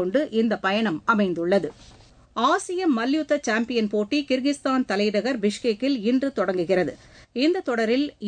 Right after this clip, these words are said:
இந்திய மல்யுத்த வீரர் மற்றும் வீராங்கனைகள் மிகுந்த நம்பிக்கையுடன் களமிறங்க உள்ளனர். மகளிர் ஐம்பத்து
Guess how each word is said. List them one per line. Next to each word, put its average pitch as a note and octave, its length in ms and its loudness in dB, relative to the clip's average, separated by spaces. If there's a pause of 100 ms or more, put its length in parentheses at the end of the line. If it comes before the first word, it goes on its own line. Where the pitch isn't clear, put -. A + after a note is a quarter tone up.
இந்திய D#4+ 300 0
மல்யுத்த A#3+ 380 0 (120)
வீரர் C4 340 2
மற்றும் F#3+ 280 -4
வீராங்கனைகள் G#3 640 0 (100)
மிகுந்த E4+ 300 2 (100)
நம்பிக்கையுடன் A3+ 680 0
களமிறங்க G3 560 0
உள்ளனர். F#3 340 0 (360)
மகளிர் C4 440 0 (180)
ஐம்பத்து D4 320 0